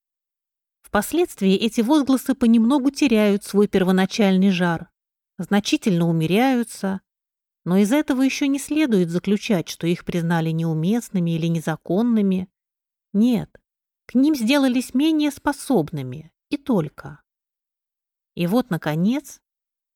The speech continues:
настал случай съездить в Ставрополь. Что ж мудреного, что он покажется Парижем? С виду он город как город. Тут и людность,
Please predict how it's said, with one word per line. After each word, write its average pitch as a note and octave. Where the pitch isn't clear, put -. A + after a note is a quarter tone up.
настал A#3+
случай C4
съездить F#3+
в -
Ставрополь. C#3+
Что -
ж -
мудреного, B3+
что -
он E3+
покажется F3+
Парижем? D#3
С -
виду C4+
он G3+
город D4
как G#3+
город. F3
Тут F4
и F#3
людность, G#3+